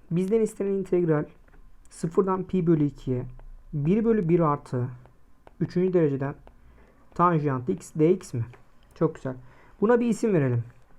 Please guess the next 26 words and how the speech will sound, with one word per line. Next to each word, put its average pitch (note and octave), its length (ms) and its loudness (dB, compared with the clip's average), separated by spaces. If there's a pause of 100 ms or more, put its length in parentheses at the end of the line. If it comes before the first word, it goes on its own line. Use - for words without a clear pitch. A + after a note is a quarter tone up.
(260)
Bu F#3+ 220 0
D G#3 200 12
integrali E3 520 2
olsun. A#2+ 320 -6 (1000)
Bu A3 160 4
integralin D#3+ 520 -2
cevabı F3 340 2
D E3+ 140 8
olsun. B2 340 -2 (760)
Var F3 220 6
olsun D#3+ 340 -2
ve F3 120 -4
D D#3+ 140 2
olsun. B2 320 -8 (560)
Şimdi D3+ 380 0 (440)
bunu A3 300 4 (540)
güzel F#3 340 2
bir F3 60 2
şekilde C#3 540 -4 (140)
sınırlarını F#3 640 2
ve D#3 80 2
iç - 300 -4
yapısını E3 460 -2 (720)
U'ya G3 920 2
transform E3+ 520 2
edelim. A#2+ 280 -4